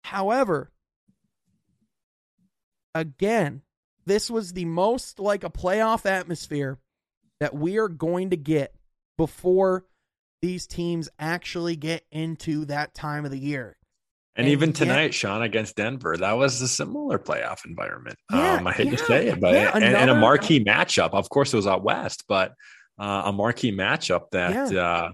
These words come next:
Speaker 2: unfortunately did not go the Sixers, Sixers' way if you're
Speaker 1: Well,
Speaker 2: cheering for them.
Speaker 1: well, and, like, and, and of late, just James Harden, the past three or four games, hasn't been a factor offensively. I mean, I, I never have watched a game,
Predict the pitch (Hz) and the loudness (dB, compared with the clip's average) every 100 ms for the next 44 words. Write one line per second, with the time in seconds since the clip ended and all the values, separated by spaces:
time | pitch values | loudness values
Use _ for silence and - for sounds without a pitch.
0 | 92 - 92 - 101 120 - 92 85 92 | -10 -10 -10 -4 -2 -2 -4 -6 -4 -4
1 | 87 90 - 90 90 98 98 92 - 95 | -2 -4 -6 -6 -4 -6 -6 -6 -6 -8
2 | 98 92 - - 110 104 90 98 120 90 | -8 -10 -8 -8 -6 -6 -4 -4 -4 -6
3 | - 90 - 107 104 98 113 107 90 262 | -4 -4 -4 -8 -10 -12 -10 -10 -6 -4
4 | 269 262 226 254 262 247 _ 220 202 233 | -2 -4 -6 -6 -6 -8 _ -12 -6 -4
5 | 233 196 226 320 269 _ _ _ _ _ | -2 -2 -2 -2 -4 _ _ _ _ _
6 | 185 180 220 143 208 247 208 208 277 247 | -10 -8 -8 -4 -2 -2 -2 2 2 0
7 | 233 - 156 180 - 185 196 220 - 208 | -6 -6 -8 -8 -10 -8 -8 -8 -4 -4
8 | 214 190 285 214 254 - _ _ _ _ | -2 -2 -2 -4 -6 -12 _ _ _ _
9 | _ _ - - 139 156 190 185 220 226 | _ _ -12 -6 -6 -2 -2 -2 -4 -4
10 | 196 196 226 233 247 254 220 330 240 165 | -6 -8 -4 -2 -2 -4 -6 -8 -10 -14
11 | 113 151 220 226 190 247 _ _ _ _ | -8 -6 -4 -2 -4 -6 _ _ _ _
12 | - 196 302 392 - 196 208 226 226 254 | -8 -4 -2 -4 -6 -4 -2 0 0 -2
13 | 269 220 185 175 185 208 - 196 160 170 | -2 -6 -8 -6 -6 -8 -12 -14 -4 -2
14 | 151 135 127 | -2 -6 -12